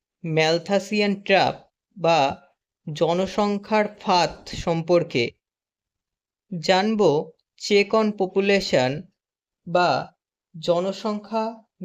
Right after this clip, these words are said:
নিয়ন্ত্রণের প্রতিরোধ ব্যবস্থা সম্পর্কে।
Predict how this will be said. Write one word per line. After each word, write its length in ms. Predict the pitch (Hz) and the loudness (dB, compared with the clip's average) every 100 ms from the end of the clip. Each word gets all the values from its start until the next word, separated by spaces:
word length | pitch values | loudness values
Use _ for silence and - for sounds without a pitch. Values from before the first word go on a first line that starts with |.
| 175 | -6
নিয়ন্ত্রণের 960 | 175 190 202 202 202 - 208 165 131 92 - _ _ _ _ _ - | -2 0 2 0 -2 0 2 2 0 -4 -14 _ _ _ _ _ -2
প্রতিরোধ 460 | 190 190 208 214 185 | 0 2 4 2 4
ব্যবস্থা 480 | 147 151 165 - 208 | 2 2 -2 0 0
সম্পর্কে। 600 | 202 208 202 208 208 233 | 2 -2 0 -2 0 0